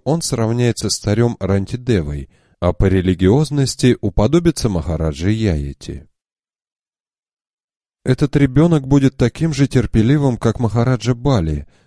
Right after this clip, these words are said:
и таким же стойким преданным Господа Кришны, как Махараджа Прохлада. Он совершит много жертвоприношений Ашваметха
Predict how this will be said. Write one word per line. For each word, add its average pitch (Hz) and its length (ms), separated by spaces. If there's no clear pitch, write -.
и 98 80
таким 113 340
же 117 160
стойким 110 540
преданным 87 480
Господа 82 480
Кришны, 135 580
как - 280
Махараджа 85 520
Прохлада. 76 840
Он 98 200
совершит 110 580
много 123 380
жертвоприношений 104 1000
Ашваметха 92 1000